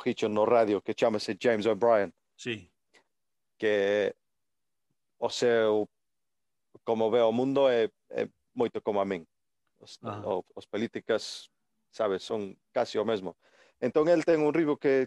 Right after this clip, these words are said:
Speaker 1: chámase How Not to Be Wrong, que é un libro de como si pensabas algo antes, podes cambiar. Cando, eu que sei, cando as noticias cambian,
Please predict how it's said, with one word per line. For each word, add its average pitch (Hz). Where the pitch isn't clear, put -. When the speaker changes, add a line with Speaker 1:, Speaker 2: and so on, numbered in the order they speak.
Speaker 1:
chámase 127
How 127
Not 123
to 127
Be 123
Wrong, 135
que 110
é 107
un 104
libro 107
de 104
como 110
si 110
pensabas 117
algo 117
antes, 113
podes 170
cambiar. 147
Cando, 110
eu 123
que 104
sei, 90
cando 95
as -
noticias 101
cambian, 139